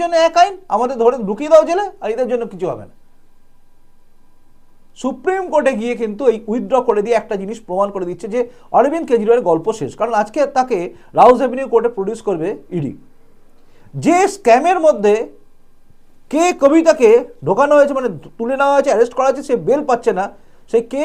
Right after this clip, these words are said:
কবিতার গ্রাউন্ডে দাঁড়িয়ে অরবিন্দ কেজরিওয়ালকে কিন্তু ধরা হয়েছে, যেটা সমস্ত লোক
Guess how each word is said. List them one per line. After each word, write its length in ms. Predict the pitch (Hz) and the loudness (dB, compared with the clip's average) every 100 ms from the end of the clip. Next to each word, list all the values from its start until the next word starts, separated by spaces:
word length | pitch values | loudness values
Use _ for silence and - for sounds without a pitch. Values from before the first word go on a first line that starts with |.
| 320 | 0
কবিতার 400 | 254 262 247 214 196 | -2 0 2 2 2
গ্রাউন্ডে 420 | 147 202 302 330 302 | 6 8 8 6 2
দাঁড়িয়ে 260 | 240 208 165 - - - | 2 2 -4 -8 -20 -8
অরবিন্দ 320 | - 226 262 240 | 4 4 4 0
কেজরিওয়ালকে 440 | 220 202 202 175 175 | 0 2 2 2 -6
কিন্তু 140 | 165 139 | -8 -6
ধরা 160 | 131 120 | -4 -4
হয়েছে, 200 | 104 117 - - | -6 -12 -12 -2
যেটা 180 | 208 180 - - - - | 0 0 -2 -20 -20 -6
সমস্ত 260 | 202 202 202 | -4 -4 -4
লোক 100 | 170 | -2